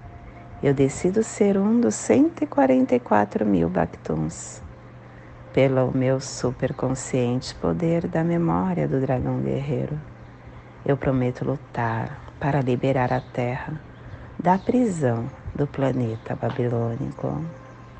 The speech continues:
Família terrestre portal.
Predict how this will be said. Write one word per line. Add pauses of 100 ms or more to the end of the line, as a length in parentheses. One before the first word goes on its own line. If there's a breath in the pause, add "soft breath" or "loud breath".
(2250 loud breath)
Família
terrestre (640)
portal.